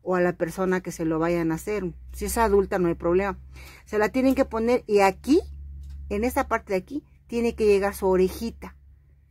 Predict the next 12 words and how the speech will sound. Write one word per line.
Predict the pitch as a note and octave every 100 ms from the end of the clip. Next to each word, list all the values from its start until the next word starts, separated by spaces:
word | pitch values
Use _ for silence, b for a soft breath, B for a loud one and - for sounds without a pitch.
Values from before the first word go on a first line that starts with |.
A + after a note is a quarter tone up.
| - _ G3+
Ni | G#3+ G#3+
más | A#3 C#4+
abajo | D4 C4 B3+
de | A#3+ G#3+
la | G3+
oreja, | G3+ G3+ G3+ G#3 -
ni | E3+ F#3
más | F#3 F#3+
arriba | F#3+ F3+ F3 E3
de | D#3
la | D3
oreja. | D3+ D#3+ -